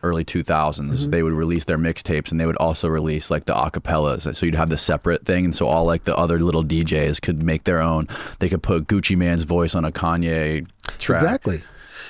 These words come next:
Speaker 2: Exactly. Now you could get, you could get Gucci Mane's voice, but Gucci, you can make Gucci Mane say whatever you want him to say.
Speaker 1: <sighs> Yeah, exactly.
Speaker 2: And that's the other part of it. It's one thing to release the acapella of, of your voice on a track and somebody, you let somebody sample you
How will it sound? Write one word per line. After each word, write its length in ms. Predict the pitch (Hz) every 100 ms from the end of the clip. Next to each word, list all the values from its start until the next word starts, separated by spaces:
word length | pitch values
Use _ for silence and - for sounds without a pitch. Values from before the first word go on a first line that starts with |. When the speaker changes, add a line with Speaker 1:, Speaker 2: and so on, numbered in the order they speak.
| -
Speaker 2:
Exactly. 440 | 131 147 247 107
Now 240 | 113 139 254
you 160 | 220
could 160 | 180 147
get, 200 | 156 147 123
you 140 | 156
could 120 | 180
get 160 | 156 139
Gucci 280 | 143 160 160
Mane's 240 | 147 135
voice, 480 | 127 196 147 139 - _ - -
but 100 | 139
Gucci, 240 | 202 -
you 140 | 156 196
can 200 | 190 139
make 200 | 180 123
Gucci 280 | 170 208 160
Mane 160 | 127
say 200 | 117 -
whatever 320 | 143 135 127 123
you 140 | 127
want 200 | 117 117
him 80 | 98
to 60 | 87
say. 200 | 143 - -
Speaker 1:
<sighs> 160 | - -
Yeah, 280 | 65 - -
exactly. 380 | - 69 69 131
Speaker 2:
And 100 | 120
that's 280 | 139 220 -
the 140 | 139 -
other 200 | 165 151
part 300 | - 123 107
of 80 | 87
it. 120 | 73
It's 140 | 151 175
one 200 | 233 240
thing 160 | 233
to 100 | -
release 220 | 160 156 135
the 80 |
acapella 680 | - 135 131 - 135 117 110 - - - - - - - - - -
of, 600 | 127 113 104 110 - - - -
of 160 | 135 123
your 120 | 127
voice 320 | 123 127 120
on 160 | - 127
a 60 | 110
track 440 | 190 165 147 -
and 160 | 131 120
somebody, 380 | 165 156 147
you 220 | 139 156 143
let 200 | 151 156
somebody 480 | 151 143 139 135 135
sample 460 | - 151 139 -
you 140 | 131